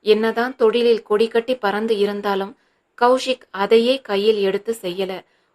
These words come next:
புதுசா தனக்குன்னு ஒரு அடையாளத்தை தேடி ஓடிக்கிட்டே இருக்காரு. அதுக்காக அவங்க அப்பா தொழிலையும் விட்டுடல. இரட்டை குதிரை சவாரி, அதிலும்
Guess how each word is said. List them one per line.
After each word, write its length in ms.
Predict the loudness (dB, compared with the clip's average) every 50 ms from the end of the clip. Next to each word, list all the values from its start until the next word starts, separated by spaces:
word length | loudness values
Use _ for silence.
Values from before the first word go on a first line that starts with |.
| _ _ -4
புதுசா 500 | -2 0 0 0 -2 0 0 0 0 0 -2
தனக்குன்னு 580 | -4 -2 -2 -2 -2 _ -2 -2 0 -2 -2
ஒரு 220 | -2 -2 -2 -2 -4
அடையாளத்தை 600 | -4 -4 -2 -2 -2 -2 -2 -4 -4 -6 -8 -6
தேடி 460 | -4 -2 -2 -2 0 -2 -2 -2 -4 _ _ _ _ _ _
ஓடிக்கிட்டே 520 | 0 0 2 2 0 -2 -4 -4 -2 -2 -2 -2 -2
இருக்காரு. 520 | -2 -2 -4 -6 -8 -8 -8 -8 -10 -12 _ _ _ _ _ _ _ _
அதுக்காக 640 | 2 4 6 4 4 4 0 -2 -2 -4 -6 -8 -10 _
அவங்க 340 | -2 0 2 2 0 0 -2
அப்பா 260 | -4 -6 -4 -6 -6
தொழிலையும் 640 | -4 -2 0 0 0 0 0 0 0 0 -2 -2 -2
விட்டுடல. 540 | -2 -2 -2 -4 -4 -4 -4 -4 -8 -10 -12 _ _ _ _ _ _ _ _ _
இரட்டை 460 | 0 4 4 4 4 4 2 2 2
குதிரை 340 | 2 0 0 2 0 0 -2
சவாரி, 580 | -6 -10 -12 -8 -6 -6 -6 -6 -6 -10 -12 _ _ _ _ _ _ _
அதிலும் 520 | -4 -2 0 2 2 2 2 0 -4 -6